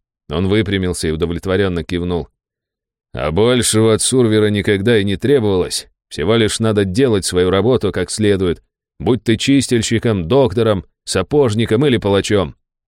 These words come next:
Пошли, Сурвер Амадей Амос, работа ждет». И мы зашагали дальше.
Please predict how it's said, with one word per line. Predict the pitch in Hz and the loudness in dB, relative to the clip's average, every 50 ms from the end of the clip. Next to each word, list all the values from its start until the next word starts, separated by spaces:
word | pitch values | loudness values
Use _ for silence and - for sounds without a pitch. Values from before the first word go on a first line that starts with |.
| _ _ _ - | _ _ _ -10
Пошли, | - 69 78 - - 120 139 135 98 - _ _ _ _ _ - | -8 -6 -6 -2 0 0 2 2 0 -2 _ _ _ _ _ -10
Сурвер | - - 127 127 120 110 107 101 - _ | 0 2 2 4 4 4 2 0 0 _
Амадей | - 117 113 107 101 104 98 98 - - | 0 0 2 2 2 2 2 0 0 -2
Амос, | 110 110 101 87 - - - - _ _ _ _ _ _ - | -2 0 0 0 -2 -6 -8 -10 _ _ _ _ _ _ -6
работа | - - 156 175 160 131 - 104 90 | -2 0 0 2 2 0 -2 -2 -4
ждет». | 85 76 78 - - - - _ _ _ _ _ _ _ _ _ _ _ _ _ _ _ _ _ _ _ _ _ - | -4 -6 -8 -12 -12 -20 -20 _ _ _ _ _ _ _ _ _ _ _ _ _ _ _ _ _ _ _ _ _ -6
И | 73 82 | -2 0
мы | 123 170 180 | 2 2 2
зашагали | 143 147 139 - 131 123 113 127 139 127 107 | 2 0 0 0 0 -2 0 0 0 2 0
дальше. | 98 95 107 101 87 - - - - | 2 2 2 2 2 -2 -6 -14 -16